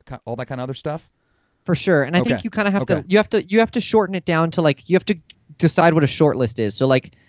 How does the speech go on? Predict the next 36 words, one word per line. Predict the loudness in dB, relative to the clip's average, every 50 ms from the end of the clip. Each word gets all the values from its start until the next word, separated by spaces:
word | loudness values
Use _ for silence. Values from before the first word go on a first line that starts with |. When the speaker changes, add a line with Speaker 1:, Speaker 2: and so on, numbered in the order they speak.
| _ _ _ _ _
Speaker 2:
what | 4 4 6
your | 6 4 4
short | 4 4 2 2 2
list | 0 0 -2
is | -4 -6 -4
of | -8
stats | -2 0 0 0 0 -2
that | -6
you're | -4 -2
looking | -2 -2 -2 -4 -6 -6
at. | -8 -6
'Cause | -2 -2 0 2
if | 2 0 2 2
you | 2 4
look | 4 2 2 2
at | -2 -2 _
every | 2 2 2 2 0
single | 0 -2 -2 -2 -2
stat | -2 0 0 2 2 0 0 0
every | 0 0 0
single | -2 -4 -2 -2 0
week, | 2 2 0 0 -2
one, | -2 0 2 4 4 2 2 2
you'll | 0 0
be | 2 0 2 2
overwhelmed. | 2 2 2 0 -2 -2 -2 -2 -2 -4 -4 -6 -10 _
Two, | -2 0 0 2
you'll | 2 2 2 2
never | 0 -4 -4 -4 -4 -2 0 -2 -2
get | 0 -2 -4 -4 -4 _
through | 2 2 4 4 2 2 0
'em. | -2
Speaker 1:
<laughs> | -2 -2 -2 -2 -2 -4 _ _
Speaker 2:
And | -2 -2 -2 -2
three, | 0 2 4 6 6 4 4 4
like, | 2 2 0 0 -2